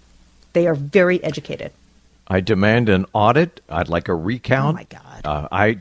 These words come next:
Speaker 2: have
Speaker 1: How
Speaker 2: not
Speaker 1: about
Speaker 2: visited Ukraine.
Speaker 1: a
Speaker 2: D J
Speaker 1: l'chaim
Speaker 2: was
Speaker 1: to the
Speaker 2: in
Speaker 1: people
Speaker 2: Ukraine.
Speaker 1: of Ukraine.
Speaker 2: Yeah,
Speaker 1: Yes.
Speaker 2: l'chaim.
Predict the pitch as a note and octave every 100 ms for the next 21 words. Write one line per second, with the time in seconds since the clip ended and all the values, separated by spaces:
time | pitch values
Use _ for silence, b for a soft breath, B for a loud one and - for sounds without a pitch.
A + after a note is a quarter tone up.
0 | - A2 D#4+ F#4 G4+ D#4+ C3 F3 D#3 E3+
1 | - A#2 D#3 - D#3+ D#3+ E3 E3+ A#3 A3+
2 | C4 B3+ A3 F3 A#2+ A3 F3+ G3+ G3 G3
3 | F3+ F#3+ F#3+ F#3+ D#3 C#3 C3+ b b b
4 | b - E2 A3+ G3+ - G#2+ G2+ G2 G2